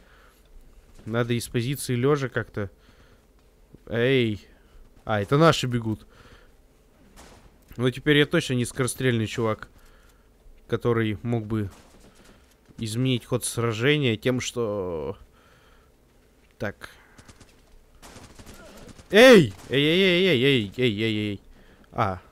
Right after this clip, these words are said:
отлично. Мосберг со мной остался.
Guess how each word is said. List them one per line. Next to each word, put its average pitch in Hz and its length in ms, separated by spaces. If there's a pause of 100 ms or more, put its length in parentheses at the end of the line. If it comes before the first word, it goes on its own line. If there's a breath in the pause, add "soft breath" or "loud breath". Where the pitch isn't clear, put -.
(360 soft breath)
отлично. - 580 (480 soft breath)
Мосберг 123 440
со - 160
мной 123 180
остался. - 520